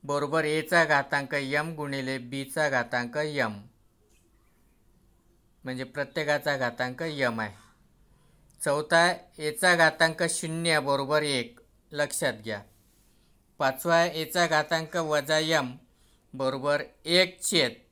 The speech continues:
एचा घातांक यम. ऋण असेल इथे तर ते ए-, एक छेद एचा घातांक, धनमध्ये करायचं असेल तर एक छेद एचा घातांक यम.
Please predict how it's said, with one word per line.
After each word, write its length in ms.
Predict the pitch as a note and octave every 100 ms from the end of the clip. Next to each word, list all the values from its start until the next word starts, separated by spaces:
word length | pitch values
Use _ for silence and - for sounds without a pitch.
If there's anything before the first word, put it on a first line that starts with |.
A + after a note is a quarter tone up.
| _ _ D3
एचा 360 | D3 C#3+ D#3+
घातांक 520 | C3+ A#2+ C3 B2+ B2+ D3 A2 - _ _ _ _ _
यम. 400 | B2 B2+ B2+ G#2+ G#2+ _ _ _ _ _ _ _ _ _ _
ऋण 220 | B2 C3 D3+
असेल 520 | D#3 C#3 - C#3 C3
इथे 320 | B2+ C3+ B2+ G2+ _ _ _ _ _ _ _ _ _ _ _
तर 240 | C3+ C3 B2 - _ _ _ _ _ -
ते 100 | C3 C3
ए-, 140 | C#3 D3+ _ _ _
एक 240 | C#3+ C#3 -
छेद 260 | D3+ D3+
एचा 280 | C#3 B2+ C3+
घातांक, 460 | A#2+ A#2 B2 B2 D#3+ G3 A3 _ _ _ _ -
धनमध्ये 540 | A#2+ A#2+ C3 C3+ C#3
करायचं 440 | C#3 C3 B2+ C3 B2
असेल 300 | C#3 C3+ C#3+
तर 60 |
एक 320 | C3 C3 B2+
छेद 260 | - C#3+ C3+ _ _ _ _ _ _ _ _ _ _
एचा 300 | B2+ C3 C3+
घातांक 460 | A#2+ A2 B2 A#2+ B2
यम. 380 | D#3 C3 A2